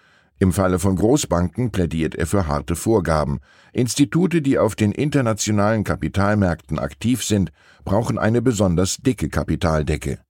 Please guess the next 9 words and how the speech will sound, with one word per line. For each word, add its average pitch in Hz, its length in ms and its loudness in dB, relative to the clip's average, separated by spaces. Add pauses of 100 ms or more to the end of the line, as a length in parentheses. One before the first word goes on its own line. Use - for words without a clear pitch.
(300)
Im 123 140 2
Einzelnen 135 560 0
sagt 110 260 0
er 101 80 4
über 85 220 2
eine 85 280 2
Finanzaufsicht 92 1000 0
mit 80 220 -2
Biss: - 320 0